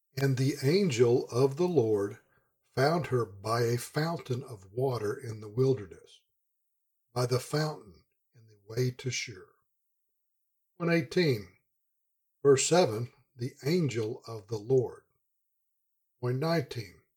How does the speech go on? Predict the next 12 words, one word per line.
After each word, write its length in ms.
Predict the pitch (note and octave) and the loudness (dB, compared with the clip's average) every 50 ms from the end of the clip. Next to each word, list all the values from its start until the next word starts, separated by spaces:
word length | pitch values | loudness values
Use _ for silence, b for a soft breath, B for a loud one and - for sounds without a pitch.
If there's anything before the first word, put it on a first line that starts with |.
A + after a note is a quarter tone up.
| _ _ _ _ _ _ _ _ _ _ _ _ _ _ _ _ _ _ _ _ _ _ _ _ _ _ _ C#3 | _ _ _ _ _ _ _ _ _ _ _ _ _ _ _ _ _ _ _ _ _ _ _ _ _ _ _ 0
John 260 | D3 D#3 D3+ D3 C3+ | 2 2 2 2 0
Barnhouse 920 | A#2+ G2+ B2 C3+ D3+ E3 F3 D#3 - B2+ A#2 G#2+ - - - - - - - _ _ - | 0 0 2 4 4 4 4 2 0 -2 -2 -4 -4 -6 -8 -12 -14 -16 -18 _ _ -4
has 220 | B2 A#2 A2 A2+ | -2 -2 -2 0
written 380 | A2+ C3 D3+ D#3 C3+ B2 B2+ A#2+ | 4 6 6 6 6 2 -4 -4
of 200 | A#2+ A#2+ A#2 A2+ | -2 -4 -2 -2
this 180 | A#2 A2 G#2 | -4 -4 -4
phrase, 600 | - - - A#2 A2 G#2+ G#2 G#2+ G#2+ G2 - - - _ _ | -6 -4 -2 0 0 0 0 -2 -4 -8 -14 -16 -20 _ _
"the 180 | - A#2+ B2+ - _ - | -20 -20 -20 -10 _ -2
angel 580 | B2 B2 A#2+ A2+ G2+ - A#2 G#2+ G2+ - - - - | 0 0 0 -2 -4 -4 -4 -4 -4 -6 -10 -14 -10
of 220 | A2+ A2 G#2 - | -8 -8 -8 -8
the 80 | G#2+ G2+ | -14 -20
Lord." 340 | F#2+ F#2+ G2+ F#2 - _ | -20 -20 -20 -20 -20 _